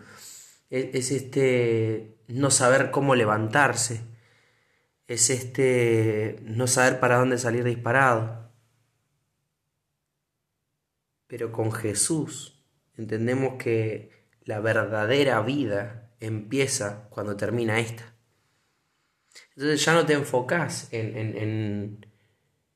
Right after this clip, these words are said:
en las cosas terrenales. Tu tesoro ya no está acá, en lo palpable, está en lo espiritual, que es más grande que todo.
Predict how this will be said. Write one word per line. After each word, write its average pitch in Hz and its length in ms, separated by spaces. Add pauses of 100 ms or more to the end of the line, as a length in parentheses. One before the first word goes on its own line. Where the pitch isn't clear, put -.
(460)
en 113 180
las - 140
cosas 120 380
terrenales. 110 520
Tu 113 100
tesoro 147 440
ya 160 180
no 147 80
está - 600 (200)
acá, 120 600 (180)
en 120 180
lo 113 140
palpable, 107 600
está 107 160
en 147 100
lo 143 60
espiritual, 113 880 (200)
que - 100
es 147 60
más 139 180
grande 139 320
que 127 120
todo. 110 600